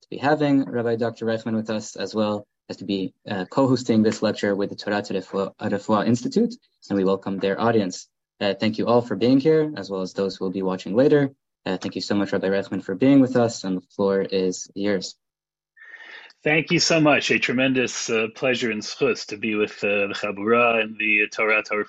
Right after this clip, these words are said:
Speaker 2: Institute. I have tremendous admiration for both of your organizations. Uh, they truly inspire me, uh, and not only in the substance and material that I learn, but in the methodology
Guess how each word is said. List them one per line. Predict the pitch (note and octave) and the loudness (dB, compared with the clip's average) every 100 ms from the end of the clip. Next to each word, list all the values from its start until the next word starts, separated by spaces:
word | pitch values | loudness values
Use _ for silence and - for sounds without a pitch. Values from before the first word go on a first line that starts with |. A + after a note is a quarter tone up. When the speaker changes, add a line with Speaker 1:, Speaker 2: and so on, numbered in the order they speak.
| G2+ G2 | -8 -12
Speaker 2:
Institute. | G#2 - - G#2+ | -14 -12 -2 0
I | G#2+ | 2
have | G#2+ G#2 _ - - - - | 2 0 _ -20 -20 -20 -6
tremendous | - C3 C3 C#3+ C3+ A#2+ B2+ C3 | -2 0 4 4 4 0 0 2
admiration | B2 A#2 A2+ A2+ A#2+ - G#2+ G2+ G2+ - | 2 2 2 4 2 0 -6 -8 -14 -12
for | - G#2+ | -2 -2
both | G#2+ B2+ C3+ | 4 2 2
of | A2+ | 0
your | A2 G#2+ | 2 2
organizations. | G#2 G#2 G2+ G#2 G#2 - G#2 G2+ - - - - _ - | 2 0 -2 2 2 0 -8 -12 -14 -16 -20 -20 _ -6
Uh, | G#2 G#2 G2+ G2+ F#2+ G2+ | 0 0 2 0 -2 -2
they | G#2 | -2
truly | - C#3 B2+ A2+ | 2 2 4 4
inspire | G#2 - A#2 A2+ A2+ | 2 -2 0 2 2
me, | A2+ A2+ A2 A2 G2+ | 0 -2 0 -2 -2
uh, | G#2+ A2 A2 A2 - A2 | -4 -6 -6 -8 -8 -2
and | A2+ | 2
not | A#2+ | 2
only | A#2+ A#2 A2+ A2+ A#2 | 4 4 4 4 0
in | A#2 A2+ | -8 -6
the | A2 G#2+ A2+ A2+ | -8 -8 -16 -14
substance | - C#3 B2+ - A2+ - | -2 0 2 2 0 0
and | A2+ | -2
material | G#2+ D3 C3 A#2 | 0 2 2 4
that | A2 | 2
I | A2+ | 2
learn, | A#2 C#3+ A#2+ | 2 2 2
but | A2 G#2+ | -2 -4
in | G#2 | -4
the | G#2+ B2+ | -8 -2
methodology | C3 B2+ A#2 A#2 A#2 A2+ G#2+ G#2 | 0 0 2 4 4 2 0 -4